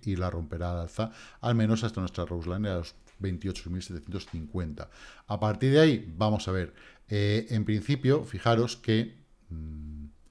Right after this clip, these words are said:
si cogemos FIBO, esta caída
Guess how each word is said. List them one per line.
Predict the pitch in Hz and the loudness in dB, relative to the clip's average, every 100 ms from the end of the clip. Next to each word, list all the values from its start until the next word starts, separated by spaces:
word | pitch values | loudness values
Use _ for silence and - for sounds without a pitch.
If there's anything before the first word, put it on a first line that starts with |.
| _ - - - - - | _ -20 -20 -20 -20 -18
si | - | -14
cogemos | - - 104 104 | -10 -4 -2 -2
FIBO, | - 127 107 113 - - _ - _ _ - - - - _ - _ _ _ - _ _ | 0 2 2 0 -6 -20 _ -20 _ _ -20 -20 -20 -20 _ -20 _ _ _ -20 _ _
esta | 107 - 104 | -10 -6 -4
caída | - 107 107 110 | 0 2 4 2